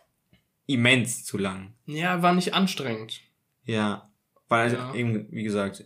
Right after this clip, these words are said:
Speaker 1: viel passiert ist. Ich will, aber ja, du willst ja auch nicht die, die Handlungsstränge dann kürzen.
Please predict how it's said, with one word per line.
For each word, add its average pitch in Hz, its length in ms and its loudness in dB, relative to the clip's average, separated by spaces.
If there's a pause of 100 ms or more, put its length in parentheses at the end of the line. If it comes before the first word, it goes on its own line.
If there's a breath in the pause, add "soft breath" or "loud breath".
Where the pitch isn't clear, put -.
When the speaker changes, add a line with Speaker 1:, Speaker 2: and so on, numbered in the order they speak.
Speaker 1:
viel 110 200 -8
passiert 107 380 -4
ist. 107 240 -6 (240 loud breath)
Ich 117 120 -6
will, 143 140 -4
aber 123 160 2
ja, 139 420 2 (1000 soft breath)
du 117 120 -8
willst 139 180 4
ja 110 120 6
auch 123 120 4
nicht 123 200 -4
die, 107 400 0 (100)
die 110 140 0
Handlungsstränge 117 580 -2
dann 101 180 -2
kürzen. 110 600 -6